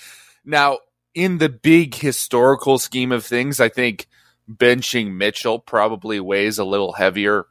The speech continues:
on the, the collective consciousness of the C F L because of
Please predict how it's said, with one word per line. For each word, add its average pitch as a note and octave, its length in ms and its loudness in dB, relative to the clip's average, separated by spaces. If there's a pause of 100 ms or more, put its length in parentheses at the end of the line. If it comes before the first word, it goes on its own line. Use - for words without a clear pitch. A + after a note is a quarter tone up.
on G2+ 220 0
the, F#2 340 -2
the F#2 140 -10
collective G2+ 680 -6
consciousness G#2+ 840 -4
of G2+ 280 0
the G2+ 120 -6
C G#2 260 -2
F F#2+ 200 0
L G2 220 2
because G2 520 -2
of F#2+ 200 -2